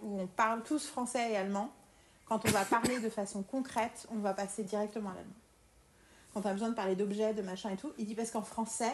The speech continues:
il y a plein de mots qui veulent dire plein d'autres choses. On utilise un terme pour désigner quelque chose, mais c'est pas spécifique à cette chose, ça peut dire enfin, tu vois,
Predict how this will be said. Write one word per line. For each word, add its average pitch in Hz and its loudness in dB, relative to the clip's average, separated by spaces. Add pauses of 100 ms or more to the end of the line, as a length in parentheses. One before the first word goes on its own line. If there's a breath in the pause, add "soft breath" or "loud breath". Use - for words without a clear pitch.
(120)
il 214 -4
y 202 0
a 196 0
plein 277 0
de 277 0
mots 262 0
qui 262 -6
veulent 220 0
dire 214 0
plein 240 -2
d'autres 226 -2
choses. 208 -4 (1500)
On 226 4
utilise 247 0
un 214 2
terme 247 0
pour 226 -2
désigner 226 2
quelque 214 0
chose, 262 -2
mais 240 0
c'est 220 -2
pas 208 -2
spécifique 254 10
à 1077 10
cette 208 0
chose, 247 -2
ça 208 -4
peut 214 0
dire 208 0 (300 loud breath)
enfin, 226 2
tu 233 2
vois, 285 2